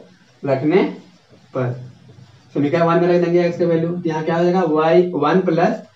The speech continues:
वाई बराबर से हो जाएगा नाइन, ठीक है,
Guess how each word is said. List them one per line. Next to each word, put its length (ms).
वाई 300
बराबर 360
से 100
हो 60
जाएगा 320
नाइन, 380
ठीक 160
है, 260